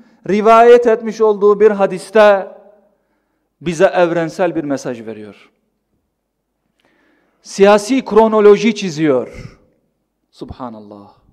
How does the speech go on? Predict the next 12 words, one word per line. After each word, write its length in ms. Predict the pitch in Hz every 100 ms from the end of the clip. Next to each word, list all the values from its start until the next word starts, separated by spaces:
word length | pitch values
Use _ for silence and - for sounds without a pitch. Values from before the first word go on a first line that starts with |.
| _ _ _ _ _ -
Bu 200 | 254 269
ayeti 460 | 254 247 240 240
mi 80 | 233
anlamak 500 | 220 214 208 208 202
istiyorsun? 800 | 202 - 214 202 - 269 277 214 - _ _ _ _ _ _ _
İmam 460 | 214 240 247 254
Müslim'in 760 | 240 233 277 - 240 226 220 214
tahriç 580 | 254 226 233 285 277 254
etmiş 380 | 240 240 240
olduğu 460 | 226 214 202 208 202
bu 40 |
hadissiz, 1040 | 294 240 240 214 220 220 240 277 294 -